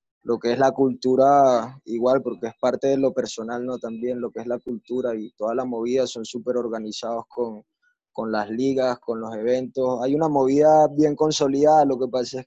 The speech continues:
que no tienen como, como tanta popularidad, por así,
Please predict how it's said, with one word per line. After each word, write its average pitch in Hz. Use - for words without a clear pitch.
que 135
no 135
tienen 143
como, 135
como 135
tanta 131
popularidad, 131
por 120
así, 113